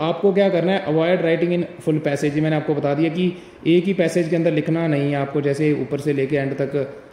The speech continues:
ऐसे नहीं लिखना है कि पूरा का पूरा पेज ऐसे कर दिया टुन।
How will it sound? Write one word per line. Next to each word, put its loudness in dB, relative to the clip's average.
ऐसे 0
नहीं 0
लिखना -2
है 0
कि -2
पूरा 0
का -2
पूरा 0
पेज 2
ऐसे -2
कर -2
दिया -2
टुन। -4